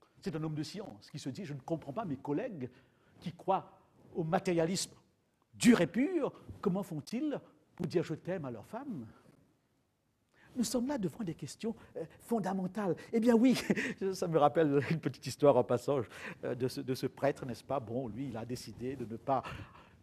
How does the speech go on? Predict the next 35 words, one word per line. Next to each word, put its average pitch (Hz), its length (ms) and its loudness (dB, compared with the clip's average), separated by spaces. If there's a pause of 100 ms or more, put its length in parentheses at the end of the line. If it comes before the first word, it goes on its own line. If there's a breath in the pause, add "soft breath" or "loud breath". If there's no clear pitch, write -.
(100)
participer - 520 -4
aux 131 140 -2
joies 139 240 -2
de 123 100 -8
l'amour, 127 520 -6
n'est-ce 113 200 -8
pas ? 135 200 -4
Il 123 160 -8
a 110 100 -8
mis 120 80 -8
une 123 140 -6
croix 143 240 -4
là-dessus, 139 560 -6
mais 151 180 -2
il 160 160 -2
dit 370 280 0
qu'il 254 180 -2
a 175 80 6
souvent 196 420 0
lu 247 360 -4
que 240 140 -10
c'est 277 480 -8
la 185 140 2 (160)
chose 269 300 -4
la 185 120 -2
plus - 280 -8 (320 loud breath)
extraordinaire 220 840 12
qui 175 120 -2
soit. 127 320 -2
La 254 160 12
lune 262 380 6
de 202 100 8
miel, 196 420 2
c'est 165 220 -6
extraordinaire, 147 640 -2